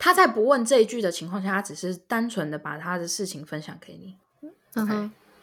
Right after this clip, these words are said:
Speaker 2: 对。
Speaker 1: 他问了这句话了之后，你如果说，“对啊，你就是啊，那你又是，你是坏人”，然后你又不好意思讲，
Speaker 2: 嗯。
Speaker 1: 你怎么样你都是，你都是，因为他反问你了，就是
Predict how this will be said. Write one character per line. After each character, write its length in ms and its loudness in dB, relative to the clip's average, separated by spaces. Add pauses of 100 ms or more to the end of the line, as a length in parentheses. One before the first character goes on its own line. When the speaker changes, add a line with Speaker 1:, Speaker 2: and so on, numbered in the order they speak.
(220)
Speaker 2:
对。 260 -2 (120)
Speaker 1:
他 140 -6
问 260 2
了 80 2
这 140 -2
句 120 -4
话 240 0
了 120 -4
之 160 -10
后， 320 -10 (240)
你 180 -4
如 180 2
果 160 6
说 560 0 (120)
，“对 120 4
啊， 140 0
你 140 -2
就 160 -2
是 240 -4
啊， 300 -6 (100)
那 200 4 (380)
你 140 -2
又 160 2
是， 160 -6
你 100 -6
是 100 -8
坏 220 2
人”， 260 -12 (240)
然 120 0
后 100 2
你 80 2
又 80 2
不 100 -2
好 180 0
意 60 -2
思 140 -6
讲， 160 -12
Speaker 2:
嗯。 40 -20 (180)
Speaker 1:
你 140 0
怎 220 2
么 160 -6
样 200 0
你 80 -6
都 140 -4
是， 120 -6 (180)
你 180 -6
都 240 2
是， 340 -2 (300)
因 140 2
为 140 2
他 200 -4
反 400 0
问 240 2
你 160 -12
了， 80 -16
就 100 -4
是 220 -2